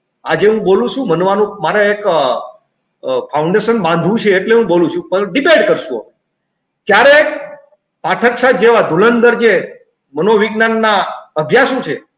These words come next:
એમનું ફક્ત lecture ગોઠવશું, ક્યારેક આર કે ડોડિયા સાહેબનું lecture ગોઠવશું, ક્યારેક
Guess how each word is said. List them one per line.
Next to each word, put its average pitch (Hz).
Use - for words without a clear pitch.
એમનું 247
ફક્ત 220
lecture 185
ગોઠવશું, 196
ક્યારેક 202
આર 180
કે 214
ડોડિયા 170
સાહેબનું 214
lecture 208
ગોઠવશું, 196
ક્યારેક 180